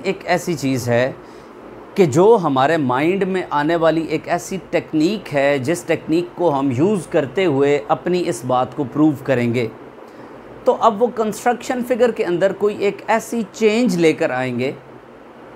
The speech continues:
कि जिस change के ऊपर हम discussion करेंगे और उसको या तो direct reason, reasons दे के या फिर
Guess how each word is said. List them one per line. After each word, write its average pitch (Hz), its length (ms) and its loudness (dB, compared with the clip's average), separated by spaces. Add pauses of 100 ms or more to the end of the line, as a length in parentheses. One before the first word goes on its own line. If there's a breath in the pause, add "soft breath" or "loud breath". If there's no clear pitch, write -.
(280)
कि 214 80 6
जिस 233 360 0
change 196 360 -2
के 220 260 0
ऊपर 208 320 0
हम 151 360 -2
discussion 196 540 -2
करेंगे 156 440 0 (840 loud breath)
और 240 340 4
उसको 190 680 -2 (400)
या 147 300 4
तो 196 380 0 (160)
direct 147 520 0
reason, 233 500 -2 (280)
reasons 190 720 0
दे 151 200 2
के 185 160 -8 (640 loud breath)
या 175 120 6
फिर 233 240 0